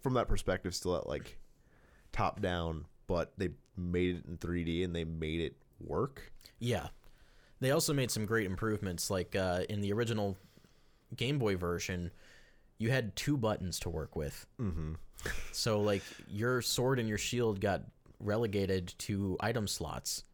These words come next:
Speaker 2: all
Speaker 1: Mm-hmm.
Speaker 2: along with the rest of your items. So you were pausing and unpausing over and over again.
Speaker 1: Mm-hmm.
Speaker 2: The power bracelet, which allows you to pick up rocks,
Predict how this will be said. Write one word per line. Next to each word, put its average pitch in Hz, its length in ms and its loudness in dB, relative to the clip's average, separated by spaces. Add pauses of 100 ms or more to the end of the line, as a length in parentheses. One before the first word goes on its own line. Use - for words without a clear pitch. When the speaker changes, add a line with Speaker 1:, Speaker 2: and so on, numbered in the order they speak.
(340)
Speaker 2:
all 92 180 2
Speaker 1:
Mm-hmm. 98 80 4
Speaker 2:
along 104 200 4
with 101 140 -2
the 95 120 0
rest 98 360 0
of 95 100 0
your 90 180 0
items. 73 480 -6 (440)
So 101 380 2
you 110 320 0
were 127 220 2
pausing 123 680 2
and 98 260 0
unpausing 107 800 0
over 123 440 4
and 101 240 2
over 98 340 4
again. 82 340 -2 (120)
Speaker 1:
Mm-hmm. 80 300 -4 (160)
Speaker 2:
The 113 80 0
power 110 360 4
bracelet, 165 540 2
which 110 140 0
allows 107 360 2
you 110 100 0
to 92 100 -4
pick 113 260 -2
up 104 200 -2
rocks, 98 500 0